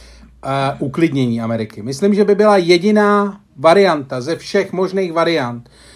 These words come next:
kdyby nebylo lepší zvolení kohokoliv jinýho než Donalda Trumpa americkým prezidentem. A to by bylo, kdyby proti němu v primárkách demokratických vyhrál,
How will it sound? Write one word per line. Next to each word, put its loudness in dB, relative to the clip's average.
kdyby 6
nebylo 4
lepší -4
zvolení -2
kohokoliv 4
jinýho 2
než 0
Donalda -2
Trumpa -6
americkým -4
prezidentem. -8
A -4
to 2
by 4
bylo, 2
kdyby 0
proti -6
němu -2
v -14
primárkách 0
demokratických -4
vyhrál, -2